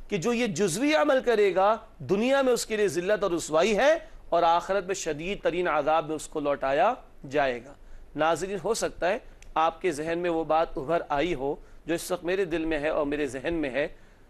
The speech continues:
कि आज हम मुसलमान भी तो जिल्लत और रुसवाई का शिकार हैं by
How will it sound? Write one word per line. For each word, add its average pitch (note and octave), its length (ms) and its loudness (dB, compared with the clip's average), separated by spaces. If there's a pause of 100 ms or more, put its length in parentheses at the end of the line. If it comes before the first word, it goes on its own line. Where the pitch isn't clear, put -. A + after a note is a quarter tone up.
(480)
कि E3+ 120 2
आज E3+ 480 2 (200)
हम G3 140 2
मुसलमान F#3 680 0
भी F#3+ 100 -6
तो F3+ 140 -2
जिल्लत E3 360 -4
और F#3 60 -4
रुसवाई D#3+ 360 -2
का E3 100 -4
शिकार D#3+ 400 0
हैं G3 80 -2
by D3+ 180 2